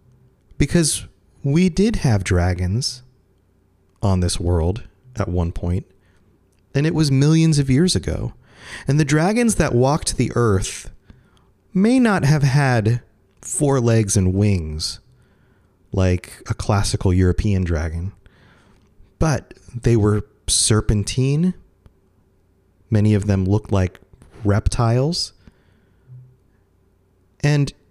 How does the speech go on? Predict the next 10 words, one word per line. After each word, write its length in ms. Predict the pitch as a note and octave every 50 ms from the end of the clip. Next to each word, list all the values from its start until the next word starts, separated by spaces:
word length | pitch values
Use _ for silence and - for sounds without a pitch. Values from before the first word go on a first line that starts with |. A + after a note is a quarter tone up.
| _ -
ancient 420 | D#3+ F3 G#3+ A3+ - - A#3+ G#3+ -
people 360 | - F#3+ F#3+ - - D3+ C3
who 140 | B2+ C#3+ C#3+
came 280 | - - D#3 D3+ D3
across 720 | C3+ - - - C3 A#2+ A#2 A2 A2 - - - - - - - - _ _ _ - _ _ _ _ _ _ _ _ _ _ _ -
the 480 | G3 A#2+ A#2 A#2+ A2+ G#2+ G#2 A2 A2 - -
remains 800 | A#2+ A#2 A2+ A2 G#2+ A2 A#2 C3+ D#3+ D#3+ C3+ G#2 F#2+ F2+ F2
of 160 | F#2+ E2 E2+ F2
these 220 | F#2 F2+ E2+ -
creatures, 800 | - - F#2+ F2+ - - - F2 E2 D#2+ D#2+ D#2 - - -